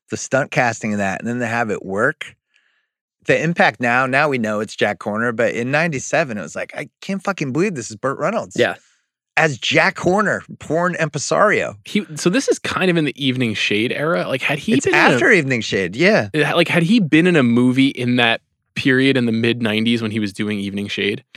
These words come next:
Speaker 1: We can go through it. So
Speaker 3: I enjoyed
Speaker 1: he
Speaker 3: Evening
Speaker 1: moves
Speaker 3: Shade,
Speaker 1: to,
Speaker 3: by the way.
Speaker 2: The
Speaker 1: he
Speaker 2: television
Speaker 1: moves
Speaker 3: I was a
Speaker 1: to,
Speaker 3: fan of
Speaker 1: uh,
Speaker 3: that show, yeah.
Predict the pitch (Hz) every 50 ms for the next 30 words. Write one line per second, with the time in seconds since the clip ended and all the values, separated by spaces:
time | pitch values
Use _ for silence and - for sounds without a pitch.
0 | - _ - 151 147 - 175 170 147 151 143 143 131 - 143 127 120 - - -
1 | - - 143 127 120 113 95 - - _ _ _ _ _ _ _ _ _ _ _
2 | _ _ _ _ _ _ _ _ _ _ _ _ _ _ _ _ _ _ _ _
3 | _ _ _ - 113 110 104 - 160 156 147 156 165 185 190 - - - 175 147
4 | 120 123 139 - - 151 - _ _ _ _ _ _ - 117 - 147 143 127 -
5 | 175 170 - - 180 170 160 151 143 139 135 127 123 117 - - - - - -
6 | -